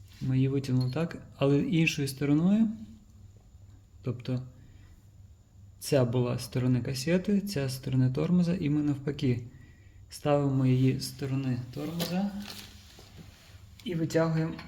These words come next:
стороною касети на іншу сторону. І все. І касета з тріщоткою в нас стоять,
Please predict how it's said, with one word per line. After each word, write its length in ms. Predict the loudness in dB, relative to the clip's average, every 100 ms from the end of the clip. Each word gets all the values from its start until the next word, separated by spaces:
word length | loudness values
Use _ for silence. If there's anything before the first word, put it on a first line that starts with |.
| -20 -20 -20 -20 -20 -20 -20 -18 -14 -14 -14
стороною 580 | -12 -6 0 2 2 2
касети 460 | -4 -4 -4 0 0 0 -6 -18 -20 -20 -20 -6 -2 -2 -6 -14 -8
на 120 | -6
іншу 320 | -6 -8 -10
сторону. 460 | -14 -14 -14 -12 -10 -8 -8 -10 -14 -10 -10 -12 -20 -20 -20 -20 -20 -20 -20 -20 -20 -20 -20 -20 -8
І 80 | -6
все. 280 | -2 0 -2 -6 -16 -10 -4
І 80 | -2
касета 760 | 0 0 2 4 4 4 2 -4 -16 -20 -20 -20 -20 -20
з 80 | -6
тріщоткою 600 | -4 2 2 4 2 4
в 40 |
нас 200 | 4 4
стоять, 460 | 0 2 6 6